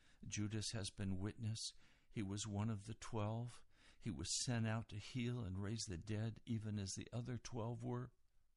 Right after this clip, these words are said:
He was chosen by Jesus to be a disciple. But something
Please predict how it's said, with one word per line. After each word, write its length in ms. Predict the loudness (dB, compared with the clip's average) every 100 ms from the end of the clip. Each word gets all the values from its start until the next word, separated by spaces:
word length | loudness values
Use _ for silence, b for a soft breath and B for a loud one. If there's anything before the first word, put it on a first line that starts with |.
| -20 -20 -20 _ B B B
He 100 | -2
was 280 | 0 0 -4
chosen 600 | -2 4 4 4 2 0 0
by 200 | -2 -4
Jesus 600 | -4 -4 -2 -2 -2 -2
to 160 | -2 -4
be 240 | -2 -4
a 40 | -4
disciple. 720 | -4 -2 -2 -2 -4 -10 -10 -20 _ -20 -20 -20 -20 -20 -20 _ _ -20 -20 -20 _ -20 -20 -20 -20 -20 -20 -20 -20 -20 B B B
But 160 | -4 0
something 760 | 0 2 0 0 0 2 -2